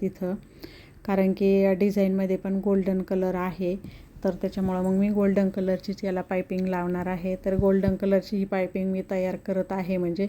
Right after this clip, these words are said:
कपड्याचीच पायपिंग लावणार आहे.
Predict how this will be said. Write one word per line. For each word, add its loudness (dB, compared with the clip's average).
कपड्याचीच 0
पायपिंग -2
लावणार -2
आहे. -8